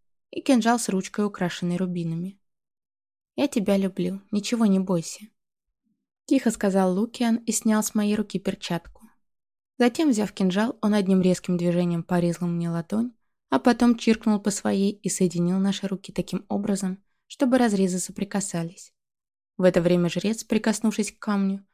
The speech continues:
стал произносить слова на неизвестном мне языке, которые сначала звучали монотонно и тихо,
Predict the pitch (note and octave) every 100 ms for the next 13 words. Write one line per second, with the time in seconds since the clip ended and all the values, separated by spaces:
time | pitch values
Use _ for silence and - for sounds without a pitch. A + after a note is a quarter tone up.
0 | _ - - C4+ - B3+ A#3 A3+ A#3+ A#3
1 | A#3 G#3 F#3+ G3 G#3 G3+ F#3+ F3 F3+ F3+
2 | F#3 F#3 G3 G3 - F#3 _ _ _ _
3 | _ - G3 F#3 F#3 G3 G3 F3+ F3 -
4 | F#3 F3+ E3+ E3+ F3 F3 - E3+ E3+ E3+
5 | - - B3 - A3+